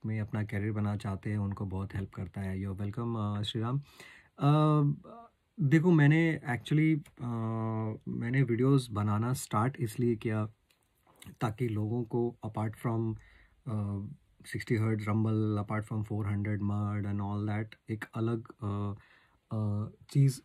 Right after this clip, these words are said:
डायरेक्टली बता, मतलब बहुत सारे लोग ऐसा करते हैं और बहुत सारे इंजीनियर्स, मिक्स इंजीनियर्स ऐसा सोचते हैं। But हम लोग, uh, क्योंकि,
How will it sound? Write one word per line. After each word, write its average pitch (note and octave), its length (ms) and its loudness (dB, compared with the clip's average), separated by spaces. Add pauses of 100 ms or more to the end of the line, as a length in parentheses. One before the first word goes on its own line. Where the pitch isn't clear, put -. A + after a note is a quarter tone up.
डायरेक्टली D3 460 8
बता, A2+ 280 0
मतलब B2 180 -2
बहुत B2+ 240 2
सारे C#3+ 160 4
लोग C3 180 2
ऐसा A#2+ 180 0
करते G#2+ 300 -4
हैं F3 80 2
और G#3 60 0
बहुत C#3+ 200 0
सारे D3 320 0
इंजीनियर्स, A#2+ 480 -2
मिक्स A#2+ 200 -4
इंजीनियर्स B2+ 280 -2
ऐसा C#3 120 4
सोचते A2 480 0
हैं। F#2+ 140 -6 (600)
But D3 100 6
हम C#3+ 200 10
लोग, D#3+ 180 8
uh, B2+ 420 -2
क्योंकि, C3+ 420 4